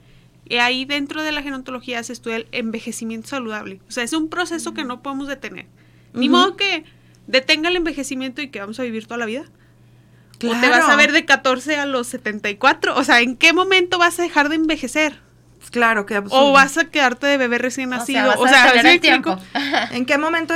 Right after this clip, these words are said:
Speaker 2: eliges para detener el tiempo, no?
Speaker 1: Hay una cosa, sí, vas a envejecer saludablemente, o sea, vas a ser a lo mejor una persona mayor sin enfermedades, sin,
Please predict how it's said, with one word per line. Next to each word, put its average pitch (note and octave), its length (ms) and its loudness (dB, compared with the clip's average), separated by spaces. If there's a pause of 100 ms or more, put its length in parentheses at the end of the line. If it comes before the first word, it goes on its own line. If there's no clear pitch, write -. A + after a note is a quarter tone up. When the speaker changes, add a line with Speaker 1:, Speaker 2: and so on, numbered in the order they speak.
(140)
Speaker 2:
eliges B3 480 -4
para A3+ 200 0
detener G3+ 440 0
el A3+ 140 -4
tiempo, F#3 440 -4
no? F#3+ 80 -2
Speaker 1:
Hay C4 80 0
una F4+ 220 0
cosa, A#3+ 260 -8
sí, - 240 -14
vas B3 260 -2
a E4 40 -6
envejecer F4 480 -4
saludablemente, D4 800 -4
o A#3+ 40 -8
sea, A3+ 140 -12
vas A3 160 -6
a C4 80 -10
ser D4 220 -4
a D4+ 60 -2
lo D4 60 -6
mejor C#4 240 -4
una C#4+ 160 -6
persona C4 400 -4
mayor C#4 360 -4
sin D4+ 300 -2
enfermedades, C4 840 -2
sin, C#4+ 400 -8